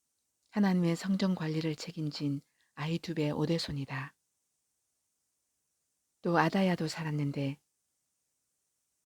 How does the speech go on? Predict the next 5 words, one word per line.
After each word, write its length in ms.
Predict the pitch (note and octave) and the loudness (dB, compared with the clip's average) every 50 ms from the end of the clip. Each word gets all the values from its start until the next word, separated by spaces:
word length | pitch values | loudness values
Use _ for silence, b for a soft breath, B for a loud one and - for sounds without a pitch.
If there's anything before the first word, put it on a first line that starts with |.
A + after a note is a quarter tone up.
| _ _ _ _ _ _ _ _ _ _ _ | _ _ _ _ _ _ _ _ _ _ _
그는 280 | - G3+ F#3+ F#3 F3 | -2 0 2 2 4
여로함의 440 | E3+ D#3+ E3 F3+ F#3 F#3 F3+ E3+ D#3 | 4 6 6 6 6 4 4 2 2
아들이요 580 | D3 D3 - D3+ D3 C#3+ C#3 C#3 C3+ C3+ D3 - _ _ _ _ _ _ _ _ _ _ _ _ _ _ _ _ _ _ _ _ _ _ _ _ _ _ _ | 0 -2 -2 -4 -2 -2 0 0 -2 -4 -6 -10 _ _ _ _ _ _ _ _ _ _ _ _ _ _ _ _ _ _ _ _ _ _ _ _ _ _ _
바수훌의 480 | - E3+ E3+ - - F3+ E3+ E3 D#3+ D#3 | -8 -6 -4 -2 -2 0 2 2 2 0
손자요 680 | - - F#3+ F#3 E3+ E3+ D3+ C#3+ C#3 C3+ C3 - | 0 0 -2 -2 -2 -2 -2 -2 -2 -2 -4 -6